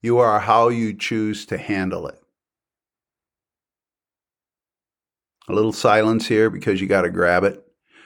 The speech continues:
You are not what happened to you. You are how you choose to handle it.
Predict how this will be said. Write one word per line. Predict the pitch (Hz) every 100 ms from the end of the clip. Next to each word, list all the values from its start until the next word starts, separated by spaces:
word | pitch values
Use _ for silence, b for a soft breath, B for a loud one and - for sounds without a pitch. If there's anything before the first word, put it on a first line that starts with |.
| b b
You | 95
are | 87 90
not | 95 101 98 120 117 - _
what | - 104
happened | 92 101 101 - 98
to | 101
you. | 92 92 90 92 - b b b b
You | - 117 113
are | 101 92
how | 98 104 101 107
you | 107 117 113
choose | - 120 104 107 101 -
to | 95
handle | 120 107 95 87 82
it. | -